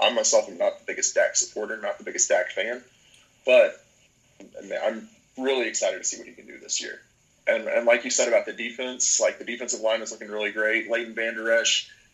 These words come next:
Jalen Smith, if they can both stay healthy, unstoppable. You let go of Byron Jones in free agency, that I don't understand,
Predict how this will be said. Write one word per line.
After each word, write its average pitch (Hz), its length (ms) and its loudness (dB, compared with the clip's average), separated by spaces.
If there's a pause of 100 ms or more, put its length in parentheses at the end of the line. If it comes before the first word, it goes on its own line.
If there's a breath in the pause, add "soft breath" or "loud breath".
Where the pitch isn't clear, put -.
(100)
Jalen 110 320 -2
Smith, 110 340 -2
if - 100 -10
they 101 120 0
can 107 120 -6
both 98 240 -6
stay - 220 0
healthy, 120 560 -6 (180)
unstoppable. 123 800 0 (360 soft breath)
You 113 140 -6
let 117 160 6
go 120 180 2
of 104 60 -6
Byron 113 400 0
Jones 107 500 -4
in 98 80 -10
free 104 180 -4
agency, 110 360 -2
that 104 240 4
I - 80 -2
don't 107 240 -4
understand, 117 560 -2